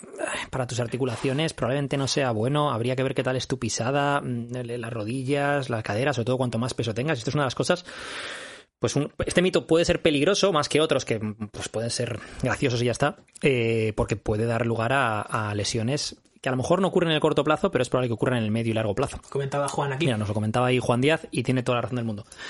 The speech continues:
Speaker 1: Eh, el tema de lo de la pizza y la media pizza que dice Alberto, uy, yo ahí no estoy del todo de acuerdo contigo, tío, de la pizza pasar a la merluza, tal y cual, porque, am, eh, para mí es, es un tema de un cambi-, de cambio de, o sea, entiendo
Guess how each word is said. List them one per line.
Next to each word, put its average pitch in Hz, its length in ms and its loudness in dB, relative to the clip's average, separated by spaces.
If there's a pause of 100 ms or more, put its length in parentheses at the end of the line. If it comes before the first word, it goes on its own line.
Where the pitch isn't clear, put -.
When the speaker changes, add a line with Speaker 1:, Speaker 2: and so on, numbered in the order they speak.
(300)
Speaker 1:
Eh, 143 460 2
el 139 160 2
tema 196 180 4
de 254 60 4
lo 220 80 4
de 202 80 4
la 175 100 4
pizza 180 280 0
y 175 40 4
la 160 80 4
media 156 220 2
pizza 185 200 2
que 170 80 2
dice 160 120 0
Alberto, 196 500 0
uy, 269 640 -2
yo 214 140 2
ahí 254 560 4
no 220 80 4
estoy 240 180 -2
del 220 140 2
todo 214 140 0
de 185 60 2
acuerdo 180 200 -2
contigo, 139 440 -2
tío, 233 240 0 (200)
de 143 320 4
la 127 160 2
pizza 160 340 0
pasar 143 220 0
a - 20 4
la 139 60 0
merluza, 139 280 -2
tal 143 100 -2
y - 20 -4
cual, 208 160 2 (1080)
porque, 202 640 4
am, 143 640 4 (1300)
eh, 156 160 0
para 151 160 2
mí 185 120 4
es, 214 80 0
es - 120 0
un 208 100 4
tema 202 140 4
de 190 60 2
un 170 80 2
cambi-, 175 260 2
de 147 220 2
cambio 170 300 2
de, 156 60 2
o 135 40 -2
sea, 151 80 4
entiendo 185 340 4